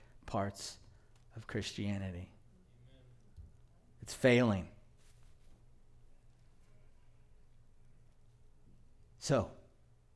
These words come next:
Speaker 1: let's quit failing. America, let's be the people of God that he needs us to be. Let's let the Holy Spirit come and do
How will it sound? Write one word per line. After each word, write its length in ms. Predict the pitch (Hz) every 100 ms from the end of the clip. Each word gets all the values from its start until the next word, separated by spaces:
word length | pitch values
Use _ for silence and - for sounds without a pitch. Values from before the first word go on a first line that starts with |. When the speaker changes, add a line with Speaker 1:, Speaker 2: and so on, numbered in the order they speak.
| - - - - - - - - - - - -
Speaker 1:
let's 240 | 107 -
quit 540 | - - 131 110 - -
failing. 560 | 104 104 107 101 98 - - - - - -
America, 640 | 98 98 110 107 - 104 98 - -
let's 180 | 107 107
be 540 | 110 113 113 113 107 - -
the 80 | 104
people 360 | - 107 101
of 140 | 95 92
God 380 | 101 95 92 92 - -
that 60 | 95
he 80 | 101
needs 320 | 98 98 95
us 180 | 95 -
to 120 | 95
be. 320 | 92 92 98 - - - - - - - -
Let's 200 | 110 -
let 180 | 123 120
the 120 | 107
Holy 220 | 120 113
Spirit 440 | - - 107 -
come 520 | - 131 117 107 101 98 - - - -
and 240 | 98 95
do 500 | 135 143 143 139